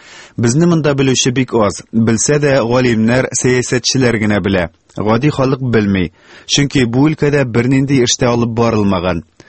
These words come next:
Мең тугыз йөз туксан беренче елга кадәр татарларның монда килеп үзен таныту мөмкинлеге булмаган. Элегрәк Төркиягә килеп, Иске шәһәр, Кутахия шәһәрләрендә төпләнгән мөһаҗир татарлар да монда авыр яшәгән.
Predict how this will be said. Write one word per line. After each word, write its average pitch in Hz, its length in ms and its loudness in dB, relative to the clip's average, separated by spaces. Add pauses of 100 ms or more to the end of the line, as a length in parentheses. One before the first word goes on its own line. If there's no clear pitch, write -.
(220)
Мең 147 200 0
тугыз 147 320 0
йөз 135 160 -4
туксан 135 320 0
беренче 127 400 0
елга 127 240 2
кадәр 104 460 -2
татарларның 123 760 0
монда 123 400 2
килеп 120 380 0
үзен 131 340 0
таныту 123 400 0
мөмкинлеге 117 540 2
булмаган. 107 640 0 (520)
Элегрәк 143 440 0 (100)
Төркиягә 135 640 0
килеп, 101 260 0 (180)
Иске 135 280 0
шәһәр, 120 640 0
Кутахия 127 540 0
шәһәрләрендә 110 760 0
төпләнгән 107 640 0
мөһаҗир 113 480 0
татарлар 113 560 0
да 123 180 0
монда 107 380 0
авыр 110 400 0
яшәгән. 101 580 0